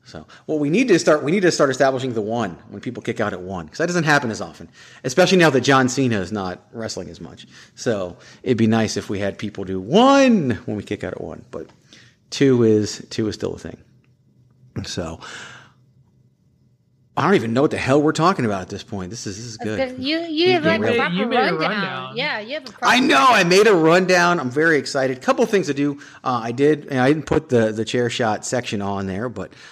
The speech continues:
Speaker 1: I did. First off, of course, wanna thank you guys, which I've already done twice now. I did wanna shout out yesterday, or tu-, the Tuesday morning edition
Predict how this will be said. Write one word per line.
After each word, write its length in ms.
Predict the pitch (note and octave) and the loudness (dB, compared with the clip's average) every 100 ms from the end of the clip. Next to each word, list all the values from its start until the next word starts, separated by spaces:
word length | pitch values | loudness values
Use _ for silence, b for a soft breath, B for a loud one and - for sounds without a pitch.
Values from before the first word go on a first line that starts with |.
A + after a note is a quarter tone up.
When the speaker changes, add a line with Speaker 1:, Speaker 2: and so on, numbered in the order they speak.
| B | B
Speaker 1:
I 80 | - | -4
did. 320 | B2 C#3+ C3+ - | 2 2 0 0
First 240 | D3+ D3 | 0 2
off, 200 | C#3 C#3 | 0 0
of 40 | |
course, 240 | - B2+ A#2+ | -4 -6 -4
wanna 140 | B2 | -6
thank 220 | B2 A#2 | -4 -6
you 60 | A#2+ | -4
guys, 220 | A2+ A2+ | -4 -4
which 140 | A2 G#2 | -6 -8
I've 100 | G#2+ | -6
already 140 | G2+ | -6
done 100 | G2+ | -6
twice 340 | - G2+ G#2 | -6 -6 -6
now. 200 | A2 G#2 - B B | -6 -8 -8 B B
I 80 | D3+ | -2
did 160 | F3 | 0
wanna 160 | A3+ A3 | 2 2
shout 320 | - F#3+ F3+ | 2 4 4
out 340 | E3 D#3 E3 - | 2 0 -4 -8
yesterday, 720 | D3 C#3+ D3 G3 F3+ F3 F#3+ | -6 -4 -2 -4 -2 -2 -2
or 100 | D3 | -6
tu-, 200 | G2+ D3+ | -6 -4
the 100 | C#3 | -2
Tuesday 320 | B2+ F#3+ G#3+ G3+ | -2 0 4 4
morning 300 | F3+ E3+ D#3 | 4 4 2
edition 420 | B2+ A#2+ A#2 G#2+ | 0 -2 -2 -8